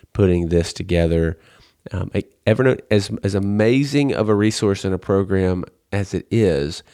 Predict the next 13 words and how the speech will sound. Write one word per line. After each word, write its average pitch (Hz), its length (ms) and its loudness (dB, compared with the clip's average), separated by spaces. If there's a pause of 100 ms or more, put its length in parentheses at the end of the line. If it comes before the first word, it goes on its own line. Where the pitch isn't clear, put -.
(480)
and 92 160 0
as 85 120 0 (200)
powerful 170 880 0
of 90 140 0
a - 60 -8
program 87 360 0
as 85 160 -6
it 85 80 0
is, 85 300 -2 (480)
it's - 220 2
a 107 40 2
bit 120 240 -2
overwhelming, 104 960 -2